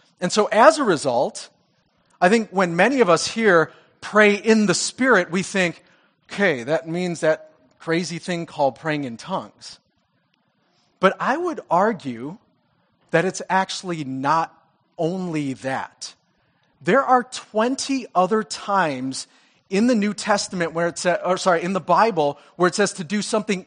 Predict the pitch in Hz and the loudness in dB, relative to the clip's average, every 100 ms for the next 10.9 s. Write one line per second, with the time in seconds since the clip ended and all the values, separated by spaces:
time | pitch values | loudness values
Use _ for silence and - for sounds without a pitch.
0 | - 214 233 226 190 - - - - 220 | 0 2 4 4 2 0 -4 -10 -2 0
1 | 156 - - - _ _ _ - 208 226 | 0 -2 -12 -16 _ _ _ -8 0 2
2 | 240 214 - 202 160 - 175 131 _ _ | 2 0 0 0 -2 -2 -4 -4 _ _
3 | _ 175 262 311 - 262 226 175 - - | _ 2 2 2 2 2 4 2 0 -4
4 | 208 - 254 285 330 262 190 - - 262 | -4 0 4 4 4 0 -2 -6 -4 0
5 | 330 214 156 - _ _ 208 202 170 170 | 2 4 2 -4 _ _ 0 0 0 -2
6 | 185 262 302 - 185 196 254 285 190 147 | 4 4 4 -4 -4 0 2 6 6 6
7 | 151 - _ _ _ _ _ _ _ _ | 2 -4 _ _ _ _ _ _ _ _
8 | 175 151 185 175 151 131 151 107 - - | -6 0 2 2 0 -6 -8 -8 -12 -20
9 | _ _ _ _ _ _ _ _ - 196 | _ _ _ _ _ _ _ _ 0 0
10 | 185 - 302 262 240 180 135 147 247 | 0 -2 -4 0 0 2 4 4 2